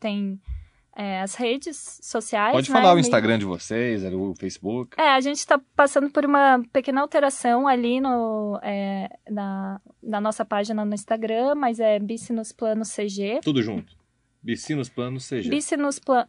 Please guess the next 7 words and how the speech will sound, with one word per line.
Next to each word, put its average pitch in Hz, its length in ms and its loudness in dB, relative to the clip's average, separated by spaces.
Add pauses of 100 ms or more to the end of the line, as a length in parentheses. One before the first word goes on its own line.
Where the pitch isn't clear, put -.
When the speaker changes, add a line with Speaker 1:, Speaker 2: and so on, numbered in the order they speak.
(120)
Speaker 1:
Pa-, 233 240 0 (320)
Bici 269 320 -2
nos 285 160 -2
Planos 262 420 2
underline 240 600 4
C 277 240 -2
G. 190 280 -6